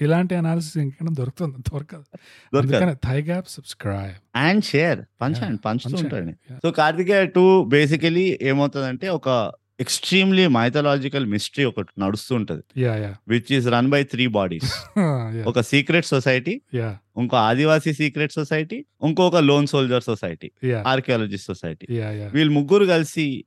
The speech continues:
Speaker 2: అది ఏమంటారు, మన కార్తికేయ టూని ఫాలో చేస్తూ ఉంటారు.
Speaker 1: ఆ.
Speaker 2: And కార్తికేయ టూ ఇప్పుడు ఆ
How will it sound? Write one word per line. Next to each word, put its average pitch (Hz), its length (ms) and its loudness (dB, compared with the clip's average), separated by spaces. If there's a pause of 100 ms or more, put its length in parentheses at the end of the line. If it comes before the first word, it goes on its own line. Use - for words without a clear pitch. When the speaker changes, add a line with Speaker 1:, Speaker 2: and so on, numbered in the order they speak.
Speaker 2:
అది 123 380 0
ఏమంటారు, 117 420 0
మన 98 520 -2 (260)
కార్తికేయ 131 520 2
టూని 135 360 -4 (200)
ఫాలో 123 240 4
చేస్తూ 120 240 0
ఉంటారు. 87 280 -4 (160)
Speaker 1:
ఆ. 117 300 -2
Speaker 2:
And 131 100 2
కార్తికేయ 160 640 2
టూ 139 460 -2
ఇప్పుడు 139 280 0
ఆ 127 400 2